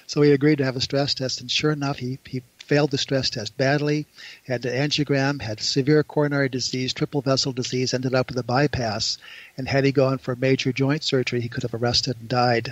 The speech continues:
in that, in that procedure. So I think many of us as doctors get those little precognitions, that pre-, that, uh,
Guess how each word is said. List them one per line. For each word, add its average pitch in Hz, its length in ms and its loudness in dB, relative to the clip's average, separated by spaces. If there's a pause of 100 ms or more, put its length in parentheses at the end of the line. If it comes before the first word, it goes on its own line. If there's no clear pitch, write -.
in 113 160 -8
that, 113 240 -6
in 120 160 -6
that 110 180 -2
procedure. 117 520 0
So 135 280 4 (680)
I 156 60 4
think 156 320 0
many 151 260 0
of 123 140 0
us - 400 -4
as 117 240 -6
doctors 127 480 0
get 143 240 -2
those 135 220 -2
little 160 540 4
precognitions, 139 1000 0
that 127 160 -2
pre-, 147 420 2 (280)
that, 123 160 0 (200)
uh, 120 240 0